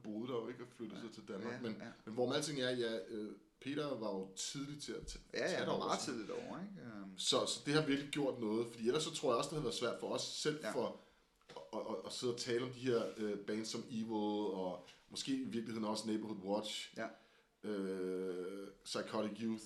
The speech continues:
Speaker 1: demo, og så videre.
Speaker 2: Jeg har jo
Speaker 1: Hvis
Speaker 2: stadig et kassettebånd, Peter gav mig, hvor han havde optaget blandt andet Neighborhood Watch E P'en, han havde optaget, øh, T S O L's første syv-tommer, og nogle andre ting på, ikke?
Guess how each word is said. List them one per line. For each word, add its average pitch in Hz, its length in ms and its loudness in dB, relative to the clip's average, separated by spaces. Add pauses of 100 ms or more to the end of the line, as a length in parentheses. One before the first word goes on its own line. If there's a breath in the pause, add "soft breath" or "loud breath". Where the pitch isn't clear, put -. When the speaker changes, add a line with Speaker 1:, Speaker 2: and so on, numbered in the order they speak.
(120)
Speaker 1:
demo, 107 280 2
og 101 120 0
så 120 120 -4
videre. 107 280 -2
Speaker 2:
Jeg 110 100 0
har 139 80 2
jo 135 60 6
Speaker 1:
Hvis - 80 2
Speaker 2:
stadig 139 240 6 (140)
et - 180 -6
kassettebånd, 123 580 -2
Peter 123 200 -6
gav 120 180 -10 (100)
mig, 120 140 -8
hvor 107 200 -10
han 110 120 -10
havde 98 120 -4
optaget 95 460 -4
blandt 98 200 -12
andet 98 360 -6
Neighborhood 127 480 -4
Watch 127 220 -4
E 139 40 -10 (140)
P'en, 123 220 -12
han 113 100 -10
havde 98 120 -4
optaget, - 500 -8 (120)
øh, - 760 -12
T 113 220 0
S 117 40 -6
O 127 140 0
L's 123 180 0
første 127 260 0
syv-tommer, 156 800 -4
og 104 360 -4
nogle 101 160 -6
andre - 180 -10
ting - 260 -8
på, - 280 -10
ikke? 135 120 -12